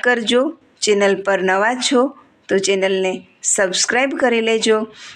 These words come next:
અને તમારા સાથી મિત્રોને પણ આ વીડિયોનો લાભ મળે, જેથી કરીને એને પણ પરીક્ષામાં સારું પરિણામ મળે, એ માટે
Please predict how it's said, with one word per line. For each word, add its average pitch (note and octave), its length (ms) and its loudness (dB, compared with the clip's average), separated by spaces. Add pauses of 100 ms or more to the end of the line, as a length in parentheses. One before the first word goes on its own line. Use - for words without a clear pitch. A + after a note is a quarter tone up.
(120)
અને G#3+ 180 -2
તમારા G#3+ 480 -2
સાથી A#3 400 -2
મિત્રોને G#3 460 0
પણ G3+ 220 0 (140)
આ A3 120 0
વીડિયોનો G3+ 680 -2 (320)
લાભ G3+ 420 2
મળે, G3 500 0 (480)
જેથી G3+ 300 0
કરીને G3+ 640 0 (240)
એને A3+ 240 0
પણ C4 300 0
પરીક્ષામાં G3 760 -2 (220)
સારું G3 680 -2 (100)
પરિણામ G#3 420 0
મળે, G#3 500 -2 (500)
એ C4 100 2
માટે G3+ 640 -2